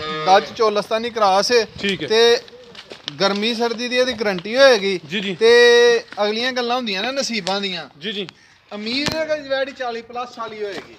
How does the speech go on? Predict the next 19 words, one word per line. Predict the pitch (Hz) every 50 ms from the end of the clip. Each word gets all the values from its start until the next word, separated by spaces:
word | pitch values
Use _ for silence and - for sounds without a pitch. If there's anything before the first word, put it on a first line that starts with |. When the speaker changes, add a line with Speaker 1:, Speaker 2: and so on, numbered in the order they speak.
| _ _ _ -
Speaker 2:
ਇਨਸ਼ਾਅੱਲਾ | - 220 220 - - 247 226 214 208 214
ਜੀ, | 190 208 214 220
ਅੱਲਾ | 208 202 202 202
ਜ਼ਾਤ | 190 202 196 196 - 208
Speaker 1:
ਇਹੋ | 202 196 247
Speaker 2:
ਕਰਮ | 202 190 190
Speaker 1:
ਜਿਹੀਆਂ | 190 294 294 285 285 277
Speaker 2:
ਕਰ- | 277 254
Speaker 1:
ਛਾਵਾਂ | - 254 240 233 226 226
ਹੁੰਦੀਆਂ | 247 254 233 214 185 180 185
ਜੇ | 196 202 214 220
ਪੈਂਤੀ | 202 - - 214 202 202 202 214 202
ਚਾਲੀ | 208 214 196 196 190
ਪਲੱਸ | 190 185 180 175 175 - -
ਸਾਲ | 175 165 156
ਦੀਆਂ। | 147 139 127 120 -
Speaker 2:
ਲੈ | 185 214
ਆਓ | 220 220
ਭਾਈ | 208 240 226